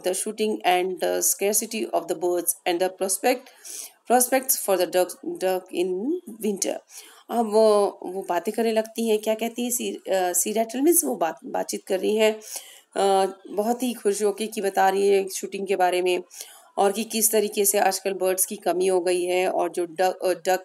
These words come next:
है वो भी विंटर में बहुत मुश्किल से ही मिलते हैं। अ, to Frampton, it was all purely horrible,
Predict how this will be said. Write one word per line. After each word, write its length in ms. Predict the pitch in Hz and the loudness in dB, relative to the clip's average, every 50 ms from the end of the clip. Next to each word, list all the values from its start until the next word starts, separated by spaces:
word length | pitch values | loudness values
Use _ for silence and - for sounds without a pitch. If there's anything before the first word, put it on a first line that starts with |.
| - 233 | 0 2
है 240 | 247 254 233 233 - - - - - - - _ _ - | 4 4 4 2 -2 -10 -16 -16 -16 -18 -20 _ _ -4
वो 120 | 202 247 | -2 0
भी 140 | 254 285 294 | 2 2 2
विंटर 380 | 220 208 196 196 185 - 190 180 | 4 4 4 4 2 0 -2 0
में 220 | 208 247 269 233 | 0 0 -2 -2
बहुत 260 | 214 196 196 185 - - 190 | -2 -4 -4 -6 -6 -8 -6
मुश्किल 340 | 185 180 175 - - 180 | -6 -6 -6 -6 -8 -4
से 140 | 185 - 262 | -2 -2 -2
ही 180 | 254 247 359 359 | 0 4 6 6
मिलते 320 | 311 302 294 - - 294 | 6 6 4 2 0 0
हैं। 240 | 262 247 254 247 240 - _ - - - - - - - _ _ _ - | 0 0 0 -2 -4 -10 _ -20 -18 -18 -18 -20 -20 -20 _ _ _ -2
अ, 220 | 185 185 185 185 180 | 0 2 2 2 2
to 140 | - - | 0 -2
Frampton, 560 | 220 214 - 214 202 220 220 - 233 233 240 240 240 - - _ _ _ _ 196 | -4 0 0 2 2 2 2 2 2 2 0 0 -4 -12 -20 _ _ _ _ -10
it 120 | 190 - 170 | -10 -4 2
was 200 | 190 180 190 185 180 - - - | 4 4 4 4 2 -2 0 2
all 340 | 214 226 254 277 285 277 233 - - - _ _ _ _ _ - _ _ - | 4 6 6 8 6 6 2 0 -6 -14 _ _ _ _ _ -20 _ _ -2
purely 340 | 220 220 220 214 208 214 208 202 | 2 4 4 4 4 2 -2 0
horrible, 440 | 190 185 175 - - - - - | 2 2 2 2 0 -2 -6 -8